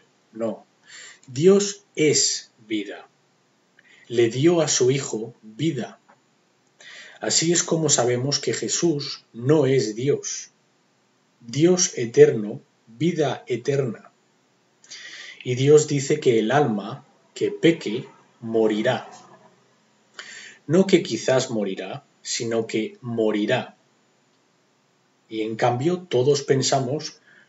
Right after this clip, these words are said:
"Realmente no importa lo que hagas, vamos todos al cielo". No creo que entendamos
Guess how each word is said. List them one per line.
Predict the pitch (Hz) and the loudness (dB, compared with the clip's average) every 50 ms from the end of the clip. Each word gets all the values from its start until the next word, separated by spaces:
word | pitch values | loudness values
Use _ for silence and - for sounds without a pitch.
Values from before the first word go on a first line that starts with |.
| _ _ 127 | _ _ -4
"Realmente | 110 120 127 131 131 131 131 127 123 127 135 135 151 147 | 2 4 6 6 6 6 4 2 0 -2 2 2 2 2
no | 143 131 | 2 0
importa | 120 110 104 117 113 110 - 131 | -2 -2 -2 -2 -2 -2 -2 -2
lo | 127 123 110 | -2 -2 0
que | - 117 107 | 0 -2 -2
hagas, | 104 104 104 135 156 151 - - - 113 | -2 -4 -4 -4 -4 -4 -6 -10 -8 -4
vamos | 117 117 117 110 104 - | -2 -2 -2 -2 -4 -6
todos | - 117 107 101 95 - - | -8 -8 -8 -8 -10 -10 -12
al | - - | -12 -12
cielo". | - - 131 135 123 107 - - _ _ _ _ _ _ _ - - - - - - - - - - - - - - _ _ _ _ | -10 -4 -4 -2 -2 -4 -6 -10 _ _ _ _ _ _ _ -20 -20 -20 -20 -20 -20 -20 -20 -20 -20 -20 -20 -20 -20 _ _ _ _
No | 139 156 170 165 | 2 2 4 6
creo | - 170 170 165 160 | 6 6 6 6 6
que | - 147 | 6 4
entendamos | 139 135 131 127 117 113 110 110 120 123 117 107 110 135 139 - - - - | 4 4 2 0 -2 0 0 0 0 0 -2 -2 -4 -6 -8 -10 -12 -14 -16